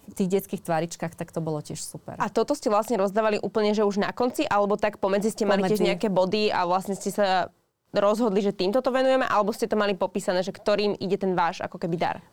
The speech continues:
Speaker 1: No, ja som to nemala vopred s nikým dohodnuté, čiže v podstate sme išli a teraz,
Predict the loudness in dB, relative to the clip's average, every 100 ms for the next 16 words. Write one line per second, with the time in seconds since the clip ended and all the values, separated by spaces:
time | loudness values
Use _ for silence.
0 | _ -6 -2 0 2 0 0 0 0 0
1 | 0 2 0 0 0 2 2 0 0 -2
2 | 0 -4 -2 0 2 0 0 0 0 0
3 | 0 -2 -2 -4 -2 -2 0 0 0 -2
4 | -4 -2 0 0 0 -2 -2